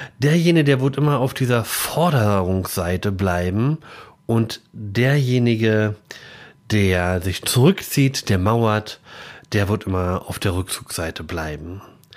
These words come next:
Es sei denn, man findet eine andere Form, miteinander zu reden. Und ganz häufig führt es dazu, dass sich beide Partner überfordert fühlen mit der Situation.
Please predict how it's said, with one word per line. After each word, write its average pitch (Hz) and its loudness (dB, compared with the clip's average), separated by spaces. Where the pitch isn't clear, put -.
Es 98 -6
sei 113 2
denn, 143 2
man 110 2
findet 107 0
eine 98 -2
andere 127 2
Form, 98 0
miteinander 87 -2
zu - -6
reden. 80 -10
Und 135 2
ganz 196 2
häufig 175 0
führt 160 0
es 135 -6
dazu, 135 -2
dass 120 0
sich - -4
beide 214 4
Partner 160 2
überfordert 151 2
fühlen 90 -2
mit 90 -4
der 87 -4
Situation. - -12